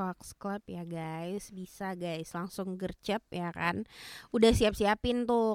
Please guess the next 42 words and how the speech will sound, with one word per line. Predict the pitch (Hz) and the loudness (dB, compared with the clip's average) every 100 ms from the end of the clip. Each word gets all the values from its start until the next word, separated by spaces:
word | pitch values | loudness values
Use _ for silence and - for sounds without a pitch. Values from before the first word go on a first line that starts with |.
| 202 | 2
kalau | 196 | 0
bisa | 190 202 214 | 0 -2 -2
tuh | |
ya, | 208 175 175 196 | 0 2 2 2
udah | 196 | 0
mulai | 185 180 175 175 175 - - _ | 0 0 0 0 -2 -8 -20 _
ikut | - 196 | -6 -2
les-les | 190 196 190 - | -2 -4 -6 -4
bahasa | 185 170 180 190 | -2 0 0 0
tuh | 190 | -2
kalau | 190 180 | 0 0
emang | 175 185 180 | 0 -2 0
kamu | 180 202 - | 0 0 2
udah | 214 214 | 2 4
niat | 220 240 | 4 4
nih, | 262 269 240 190 | 4 0 2 0
udah | 196 196 | 0 2
tahu | 202 226 | 2 2
nih | 240 | 2
dari | 202 185 175 | 2 2 0
S | 185 | -2
M | 175 175 | -4 -2
A, | 208 - | -2 0
udah | 196 | 0
pengen | 175 170 170 180 | 0 -2 -4 -2
belajar | 170 170 175 | -2 0 -4
ke | 170 | -4
Prancis, | - 175 175 190 - | -6 -6 -4 -6 -4
nah, | 165 175 | -6 -6
itu | 202 196 | -2 0
udah | 180 | 0
bisa | 180 185 | -2 -4
disiapin. | 185 214 190 170 156 - _ - - _ | -4 -4 -4 -4 -4 -10 _ -20 -20 _
Oke, | 240 233 254 220 202 | 2 4 2 2 2
nah, | 196 190 180 | 0 0 0
selanjutnya | 180 220 233 254 | 0 2 2 2
nih, | 311 359 320 | 2 4 4
ini | |
mungkin | 330 339 349 - | 4 2 -2 0
info | 269 - 302 | -2 0 0
yang | 302 | 0
paling | 269 247 233 285 302 - | -2 -2 0 0 -2 -4